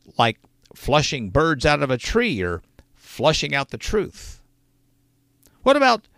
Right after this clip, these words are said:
chomping at the bit? Or is it champing at the bit? Well, I mean, I've used chomping at the bit. B-, I mean, both are okay.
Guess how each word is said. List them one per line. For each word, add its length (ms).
chomping 420
at 120
the 80
bit? 480
Or 180
is 140
it 240
champing 560
at 180
the 80
bit? 460
Well, 260
I 80
mean, 380
I've 220
used 380
chomping 420
at 120
the 80
bit. 240
B-, 160
I 80
mean, 160
both 260
are 120
okay. 500